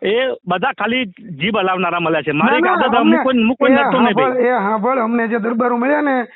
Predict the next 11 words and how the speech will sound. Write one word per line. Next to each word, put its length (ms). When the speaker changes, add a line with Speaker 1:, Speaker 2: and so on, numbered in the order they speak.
Speaker 2:
એ 80
અમને 260
બધા 220
બહુ 240
સારા 220
મળ્યા. 300
તું 120
એક 240
જ 40
આવો 220
મળ્યો. 280